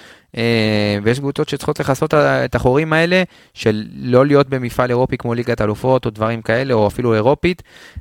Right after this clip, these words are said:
אה, אז יכול להיות שזה, שהמקור שמה, אז בוא נגיד, יש לו עוד שבע עשרה דקות בליגה, וארבעים וחמש דקות במוקדמות צ'מפיונס,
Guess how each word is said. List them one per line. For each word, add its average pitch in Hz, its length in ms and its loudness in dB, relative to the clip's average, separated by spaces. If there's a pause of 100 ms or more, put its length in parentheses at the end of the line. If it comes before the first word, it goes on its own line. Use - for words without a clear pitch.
אה, 104 360 0 (300)
אז - 100 -8
יכול 135 180 0
להיות 143 140 4
שזה, 110 380 0
שהמקור 104 800 0
שמה, 165 320 -2
אז 135 80 -4
בוא 123 120 -4
נגיד, 123 160 -4
יש 120 200 0
לו 120 60 2
עוד 113 60 0
שבע 123 160 2
עשרה 131 160 -2
דקות 117 220 -2
בליגה, 120 320 -2
וארבעים 110 300 -2
וחמש 113 220 -6
דקות 120 240 -4
במוקדמות 110 480 -4
צ'מפיונס, 160 360 -2